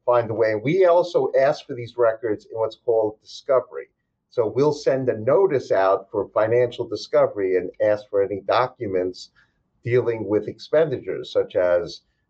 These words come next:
the credit card statements or Amazon or, or PayPal and, and, and things like that. So we, we make the initial request,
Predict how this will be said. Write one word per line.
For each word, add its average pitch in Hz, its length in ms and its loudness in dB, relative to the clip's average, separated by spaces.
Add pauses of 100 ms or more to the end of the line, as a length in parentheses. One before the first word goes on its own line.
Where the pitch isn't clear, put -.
(100)
the 104 60 -14
credit 123 360 -2
card 82 220 -4
statements - 460 -14
or 135 160 4
Amazon 87 720 0
or, 90 260 0 (240)
or 113 260 0
PayPal 90 680 -2
and, 87 140 -12 (300)
and, 92 140 -4
and 87 260 -4
things 104 280 -4
like 95 240 0
that. 98 300 -2
So 101 420 0
we, 127 240 -10
we 131 120 -2
make 170 300 2
the 160 120 0
initial 143 500 0
request, 92 720 -2